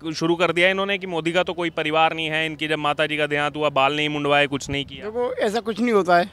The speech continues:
Speaker 2: परिवार परिवार ही होता है, जिसने पैदा किया परिवार तो होता ही है, परिवार से ही पैदा होता है आदमी,
Speaker 1: जी।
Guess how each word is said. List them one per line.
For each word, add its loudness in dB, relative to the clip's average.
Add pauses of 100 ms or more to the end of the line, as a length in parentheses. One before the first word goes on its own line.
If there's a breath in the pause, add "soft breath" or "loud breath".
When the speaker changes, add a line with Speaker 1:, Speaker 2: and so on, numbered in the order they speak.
(420)
Speaker 2:
परिवार 4
परिवार 0
ही -2
होता 2
है, 4
जिसने -2
पैदा 2
किया 2
परिवार 2
तो 2
होता 4
ही 4
है, 2
परिवार 4
से 0
ही 0
पैदा 6
होता 4
है 8
आदमी, 0
Speaker 1:
जी। -18